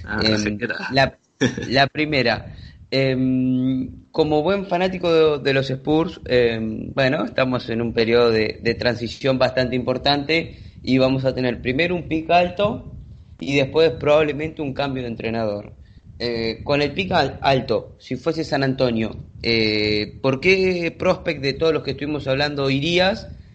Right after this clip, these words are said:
Speaker 2: Y si tuvieses que buscar un entrenador que se enca-, que encaje un poco a, a la filosofía de San Antonio dentro del N C A A, ¿crees que hay alguno que pudiese reemplazar a Popovich?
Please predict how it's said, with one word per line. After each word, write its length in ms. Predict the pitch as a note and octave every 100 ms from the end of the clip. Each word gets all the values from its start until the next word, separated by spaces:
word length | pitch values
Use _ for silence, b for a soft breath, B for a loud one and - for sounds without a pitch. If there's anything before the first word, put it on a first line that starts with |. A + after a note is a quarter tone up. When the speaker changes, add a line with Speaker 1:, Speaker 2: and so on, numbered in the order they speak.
| b b -
Speaker 2:
Y 800 | D3 D3+ C#3 C3+ C3 B2 A#2+ A2+ A2
si 100 | C3
tuvieses 400 | D#3 F#3 F#3 F3+
que 80 | E3+
buscar 320 | C3+ F3 F3
un 140 | E3
entrenador 640 | D3+ D3 C#3+ D3 F#3 F#3+ E3+
que 180 | C3
se 120 | B2 B2
enca-, 420 | A#2 C#3+ C3+ -
que 100 | B2
encaje 320 | A#2 D3 C#3
un 80 | C3
poco 320 | D3+ C#3+ A#2+
a, 140 | A2
a 160 | - A#2
la 100 | A#2
filosofía 540 | A#2 A2+ A2 A#2 C#3+
de 80 | C3+
San 160 | B2 A#2+
Antonio 560 | A#2+ D3 D3 D#3 D#3 B B -
dentro 420 | C3 E3 E3 D#3+
del 200 | C#3 C3+
N 180 | C#3 C#3
C 160 | C3+ C3
A 300 | B2+ A#2+ G#2+
A, 60 |
¿crees 240 | B2 D3+ D#3
que 80 | E3+
hay 140 | D#3+
alguno 680 | D3+ D3+ F#3+ G3 G3+ - b b b -
que 100 | C3+
pudiese 540 | B2+ C3+ C#3+ D3 D3
reemplazar 420 | C3+ B2 B2+ C3+
a 100 | C3
Popovich? 560 | B2+ D#3+ E3+ C#3+ A#2+